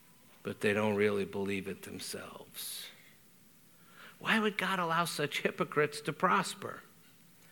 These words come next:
Now, this isn't the only place we get these kind of questions in the scriptures, and certainly in life. And Jeremiah sounds like he's raising the objection, probably most famously raised by Asaph in Psalm seventy-three.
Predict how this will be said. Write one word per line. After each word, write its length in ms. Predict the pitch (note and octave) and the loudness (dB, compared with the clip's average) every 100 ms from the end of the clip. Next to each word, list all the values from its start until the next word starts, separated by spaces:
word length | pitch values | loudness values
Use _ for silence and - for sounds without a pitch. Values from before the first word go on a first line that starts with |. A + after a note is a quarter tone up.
| - - - | -20 -20 2
Now, 240 | D3 C#3+ B2+ - - - - | 8 10 8 4 -16 -20 -10
this 180 | - D#3+ | -4 2
isn't 220 | F3+ D#3 | 4 6
the 80 | C3+ | 12
only 260 | C3+ C#3+ B2+ | 12 12 8
place 380 | - A#2+ A#2 - | 6 4 6 2
we 100 | A2 | 2
get 220 | A#2+ - | 2 2
these 180 | A#2 - | -2 -2
kind 300 | - A#2+ G#2 | 0 2 0
of 100 | - | 4
questions 540 | C#3+ C#3+ - A#2+ G#2+ | 6 6 6 2 4
in 180 | B2+ D3+ | 4 4
the 60 | |
scriptures, 720 | G#2 - G#2 - A#2 B2 D#3 - - - | 2 -2 -4 0 2 2 2 -4 -14 -4
and 140 | B2 A#2 | 0 0
certainly 500 | - C3 B2+ B2 B2+ | 2 4 6 4 6
in 160 | A#2+ | 4
life. 560 | A2+ C3+ D3 F2+ - - - - - | 6 8 8 6 -2 -14 -18 -18 -2
And 120 | A#2 | 2
Jeremiah 680 | G#2+ C3+ C3 B2 C3 C#3 A2+ | 10 12 12 10 8 8 6
sounds 440 | - C#3+ D3+ C#3+ | 4 8 8 8
like 160 | B2 A2 | 2 2
he's 220 | B2+ A2 | 0 2
raising 480 | A2 B2+ C#3+ B2 A#2+ | 8 10 10 6 2
the 120 | A#2 | 2
objection, 680 | G#2+ - C#3+ D#3+ - B2 A#2 - - - | 0 4 6 6 4 2 2 -6 -16 10
probably 300 | G#3 G3+ E3+ | 12 12 12
most 320 | D#3 C#3+ - - - | 10 8 6 -12 4
famously 580 | - G#3+ G#3 C#3+ D3 B2+ | 10 12 10 8 6 8
raised 400 | B2 C#3 D3 D3 | 10 10 10 6
by 220 | C3+ C3+ - | 4 4 10
Asaph 680 | E3 F#3+ - C3 A2+ - | 10 10 6 4 4 0
in 120 | G#2+ F#2 | -8 -6
Psalm 400 | - C3+ C3+ C3 | 4 6 8 4
seventy-three. 1000 | - B2 A#2+ A#2+ A2+ - A2 A2 F2 | 4 4 4 2 2 0 4 4 4